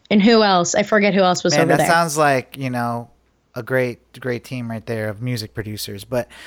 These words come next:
Speaker 1: Really?
Speaker 2: um,
Speaker 1: For sure.
Speaker 2: but yeah, I mean, so they start talking about, like, "Should we bring this up to the girls about Chris talking about fantasy suites and stuff?" And they decide they're going to, um,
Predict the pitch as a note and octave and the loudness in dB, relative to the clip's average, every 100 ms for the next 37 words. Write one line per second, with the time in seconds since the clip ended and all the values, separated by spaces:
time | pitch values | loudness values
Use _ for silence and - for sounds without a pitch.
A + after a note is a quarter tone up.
0 | - A3 G#3 G3 G#3 B2 A#2+ F3+ F3+ F3+ | -2 4 6 8 6 4 -2 -4 -2 -4
1 | E3+ F#3 F#3+ F#3+ D3+ C#3 E3 F3 E3+ E3 | 0 2 4 4 4 2 0 0 -2 -4
2 | - F3+ F3+ - F#3+ G3 F3+ F#3 E3+ E3 | -2 0 0 0 0 2 0 2 2 4
3 | D#3+ D#3 C3+ - D3+ E3 D3+ D#3+ D#3 - | 4 0 0 -4 -2 -2 -2 -2 -2 0
4 | D#3 - C3+ A#2+ C3 D3+ C#3 B2+ B2+ - | -2 -2 -6 -2 0 0 0 -2 -2 -2
5 | C#3+ C3+ - C3+ C3+ C3 C3 A#2+ - A#2+ | -6 -6 -2 -4 -2 -6 -6 -6 -8 -8
6 | C3+ - C#3 - D3+ C#3+ D3 C3+ D3 C#3+ | -6 -8 -8 -10 -10 -10 -10 -4 -4 -2
7 | C3+ A#2+ A#2+ B2 A2+ - C#3 C3 C3+ B2+ | -4 -8 -6 -8 -6 -4 0 0 -2 -6
8 | - - B2+ A#2+ B2+ C3 A#2 - A2 G#2 | -18 -10 -8 -4 -2 -2 -4 -10 -12 -14
9 | - - - - - B2 A#2+ A2+ A2 G#2+ | -18 -20 -20 -16 -2 0 2 0 -4 -6
10 | A2+ | -12